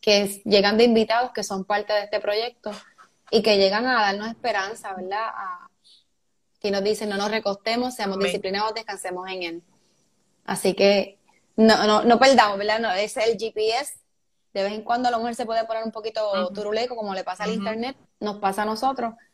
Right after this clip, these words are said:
Speaker 1: Pero siga-, sigamos disciplinándonos, alcanzando. Y si no, mira, llamamos, "Mira, Chely, estoy en,
Speaker 2: <laughs>
Speaker 1: no estoy en disciplina".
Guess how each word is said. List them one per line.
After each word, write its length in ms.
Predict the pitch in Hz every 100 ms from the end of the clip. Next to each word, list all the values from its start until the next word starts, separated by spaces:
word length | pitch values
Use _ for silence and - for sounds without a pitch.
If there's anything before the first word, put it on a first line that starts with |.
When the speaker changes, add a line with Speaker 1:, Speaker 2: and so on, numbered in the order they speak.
| - _ _ _ _
Speaker 1:
Pero 180 | 208 208
siga-, 380 | 214 202 196
sigamos 500 | 208 240 208 220 233 -
disciplinándonos, 840 | 226 226 247 226 202 190 185 180 185
alcanzando. 560 | - 190 - 285 269
Y 60 | 294
si 160 | 254 226
no, 140 | 247
mira, 280 | 285 285 302
llamamos, 460 | 254 220 220 254 285
"Mira, 260 | 262 330 349
Chely, 380 | - 349 370 359
estoy 380 | 294 - 262
en, 240 | 269 320 311
Speaker 2:
<laughs> 400 | 311 294 247 240
Speaker 1:
no 80 | 240
estoy 220 | 247 285
en 120 | 285
disciplina". 1120 | 285 - 302 254 277 294 294 269 254 - 285